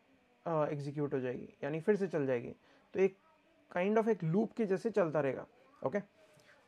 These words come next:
अभी हम क्या करते हैं, ये जो प्रोग्राम है, इस प्रोग्राम को करेंगे हम कंपाइल। तो इसको करने से पहले, क्योंकि ये मैंने प्रोग्राम पहले से चला लिया है, तो इसमें क्या पाँच सौ मिलीसेकंड के ऊपर ये, अ, अ, ये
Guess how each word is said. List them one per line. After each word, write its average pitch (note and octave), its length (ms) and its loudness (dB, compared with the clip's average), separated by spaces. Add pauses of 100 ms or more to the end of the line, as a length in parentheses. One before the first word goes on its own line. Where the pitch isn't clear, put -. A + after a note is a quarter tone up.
(100)
अभी G3+ 180 4
हम A#3+ 140 4
क्या A3+ 140 6
करते G#3 200 4
हैं, G#3 60 2
ये F3 260 0
जो G#3 100 6
प्रोग्राम D#3 460 2
है, G2+ 120 -6 (340)
इस A3+ 140 -2
प्रोग्राम F3+ 420 2
को G3+ 100 4
करेंगे E3+ 280 2
हम G#3+ 120 0
कंपाइल। C#3 440 -2 (560)
तो F3 140 2
इसको G#3 180 2
करने G3 280 0
से G3 120 2
पहले, F3 220 0
क्योंकि F#3 240 0
ये G3+ 80 4
मैंने F#3 240 0
प्रोग्राम E3+ 400 0
पहले D3+ 220 2
से F3 100 -6
चला C#3 260 0
लिया C#3+ 240 0
है, B2 100 -10 (460)
तो E3 60 0
इसमें D#3+ 300 -4
क्या F#3 120 0
पाँच D#3+ 300 -2
सौ G3+ 120 -2
मिलीसेकंड F3 540 -2
के F3 60 -4
ऊपर D#3+ 200 0
ये, D#3 140 2
अ, - 680 -6 (1300)
अ, D3 220 0
ये D#3 400 -2